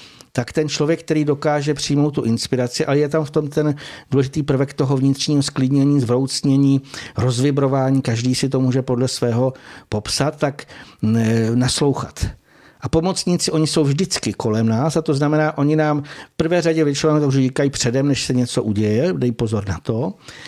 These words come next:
Ale když už se to uděje, „Udělej to a to.“ A ta vnitřnost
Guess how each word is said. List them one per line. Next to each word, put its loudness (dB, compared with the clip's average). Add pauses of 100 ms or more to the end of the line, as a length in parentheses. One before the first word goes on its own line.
(140)
Ale 0
když -2
už 0
se 0
to -2
uděje, 2 (320)
„Udělej 2
to -4
a -2
to.“ -2 (1000)
A 0
ta -2
vnitřnost -2